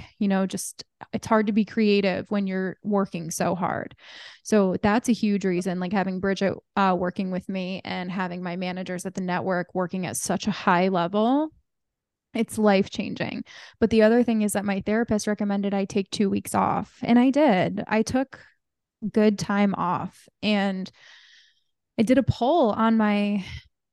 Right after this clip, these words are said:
Instagram, and so many people are like, "Time off?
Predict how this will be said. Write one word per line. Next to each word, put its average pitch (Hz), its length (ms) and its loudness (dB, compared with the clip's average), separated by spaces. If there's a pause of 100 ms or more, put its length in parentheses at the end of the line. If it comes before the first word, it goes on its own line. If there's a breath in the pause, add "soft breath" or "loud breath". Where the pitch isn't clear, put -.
(240)
Instagram, 233 720 2
and 214 500 -2 (460)
so 233 460 2
many 247 240 4
people 220 260 0
are 202 160 2
like, 190 260 -2
"Time 202 300 -2
off? 196 500 -2